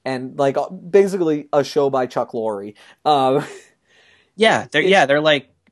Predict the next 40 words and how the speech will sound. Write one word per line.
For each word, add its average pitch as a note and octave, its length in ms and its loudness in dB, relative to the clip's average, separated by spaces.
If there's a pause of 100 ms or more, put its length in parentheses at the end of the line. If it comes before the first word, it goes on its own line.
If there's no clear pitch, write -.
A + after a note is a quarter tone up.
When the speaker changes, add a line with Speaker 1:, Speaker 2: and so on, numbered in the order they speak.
(100)
Speaker 2:
they're, C#3+ 300 2
it's, D3 120 -6
like, C3+ 200 -2
one C#3 200 2
joke C3 300 2
and C#3 80 -2
that's C#3 180 -2
it. F#3+ 300 0
Like, C3 160 -6
you B2+ 80 -6
better D3 180 2
laugh E3+ 300 2
at C#3 160 6
it C3+ 160 0
'cause B2 240 -6
that's B2+ 220 0
all C3+ 120 0
we C3 100 -6
got. A#2+ 340 -4 (180)
Speaker 1:
And, G3 220 2
w-, A#3 200 -8
and G#3 240 -2
here's A3 220 -4
the E3 80 0
other A3 220 0
thing. A2 200 -14 (140)
Often, C#3+ 500 0 (480)
uh, - 60 -10 (240)
on D3 160 -4
The A#2+ 60 -10
Big C#3 240 -6
Bang D3+ 200 -8
Theory A#2+ 340 -10
at G2+ 100 -14
least, B2 280 -16
it's - 120 -20
not B3 180 0
even B2 340 -6
one E3 380 -4
joke. - 400 -10